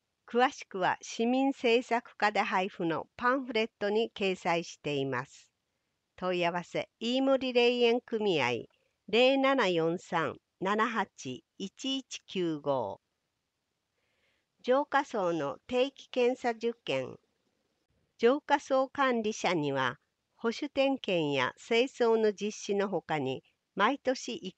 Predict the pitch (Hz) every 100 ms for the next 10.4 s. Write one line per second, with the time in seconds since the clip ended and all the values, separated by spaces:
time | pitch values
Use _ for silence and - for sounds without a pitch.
0 | _ 254 262 226 156 - 220 240 - -
1 | 247 240 - 185 151 - 202 208 226 -
2 | 196 190 185 202 185 - 175 170 165 165
3 | 165 - 151 147 127 135 - - _ _
4 | _ _ _ _ _ - 233 262 262 269
5 | 240 190 - - 180 - 208 220 - 196
6 | 190 - 180 160 131 - _ _ _ _
7 | _ _ _ _ _ _ - 185 180 170
8 | 175 185 160 - _ - 262 277 - -
9 | 247 269 - 180 160 160 175 190 - 175
10 | 165 156 143 139